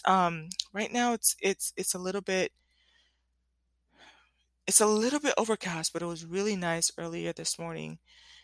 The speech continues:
and stuff. So, I'm gonna take a cat nap and then get myself a dis-, trap. Know that I love each and every one of you. I'm rooting for you. Um, and do the self-care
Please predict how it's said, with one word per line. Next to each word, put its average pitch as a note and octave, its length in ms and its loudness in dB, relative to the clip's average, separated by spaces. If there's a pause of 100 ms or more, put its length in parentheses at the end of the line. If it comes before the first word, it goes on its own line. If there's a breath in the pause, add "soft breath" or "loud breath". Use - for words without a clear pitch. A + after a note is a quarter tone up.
(240 soft breath)
and E3 160 -4
stuff. D#3 460 -2
So, D#3 480 -6 (1300)
I'm G#3 60 -16
gonna C4 60 -12
take - 180 -8
a B3 40 -20
cat B3 240 -6
nap A#3 200 -6
and F3 100 -14
then F3 240 -10 (800 loud breath)
get - 160 -16
myself - 360 -2
a - 40 -16 (120)
dis-, - 200 0 (100)
trap. - 160 -6 (1080 loud breath)
Know A#3+ 400 0
that C#4 120 6
I A#3+ 40 6
love A3 200 6
each A3+ 140 0
and G#3+ 80 2
every G#3 140 0
one G3+ 140 0
of G3 120 -2
you. G#3+ 200 0
I'm F3 180 0
rooting A3+ 220 2
for B3 160 -2
you. A#3+ 440 2 (480 loud breath)
Um, E3+ 680 2 (1500)
and F3 400 0
do G#3+ 140 -2
the C#4 120 2
self-care A3 800 4